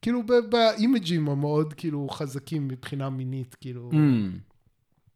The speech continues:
Speaker 1: פשוט זה היה, כאילו,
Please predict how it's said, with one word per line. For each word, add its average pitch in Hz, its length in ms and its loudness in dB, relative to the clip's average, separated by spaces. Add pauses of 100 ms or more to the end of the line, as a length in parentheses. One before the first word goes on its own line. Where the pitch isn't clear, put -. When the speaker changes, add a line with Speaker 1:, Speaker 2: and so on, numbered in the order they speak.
(1120)
Speaker 1:
פשוט 214 340 -6
זה 202 80 -2
היה, 196 160 0
כאילו, 175 480 -4